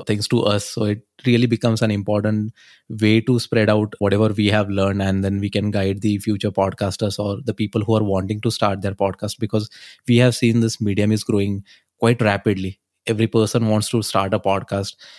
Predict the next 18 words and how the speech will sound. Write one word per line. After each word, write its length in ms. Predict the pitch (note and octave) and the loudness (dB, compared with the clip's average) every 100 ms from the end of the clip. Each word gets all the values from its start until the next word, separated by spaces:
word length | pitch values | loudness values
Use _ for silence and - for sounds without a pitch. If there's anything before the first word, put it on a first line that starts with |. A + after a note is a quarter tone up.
| _ _ - | _ _ -2
I 120 | D#3 | 4
don't 180 | E3 D#3 | 6 6
know, 60 | |
like, 340 | A2+ G2 - A#2 | 6 2 0 0
is 80 | |
it 120 | A2 A#2+ | 2 2
a 60 | |
fascination 720 | - G2+ - A#2 A2+ G#2+ A#2+ | 2 0 0 0 2 2 2
or 160 | A2 G#2+ | 2 2
is 140 | G#2+ | 0
it 100 | A2 | 0
just 320 | G#2+ A2 - | 0 -2 0
a 340 | B2 A2 G#2 - _ | 2 2 2 -2 _
kind 280 | - G2+ G2+ | -4 -2 -2
of 100 | G2 | 0
a 100 | A2 | 0
medium, 480 | G#2+ G2 G2 G#2 G2+ - | 0 0 0 0 -2 -4
like, 240 | G2+ F#2 | -6 -6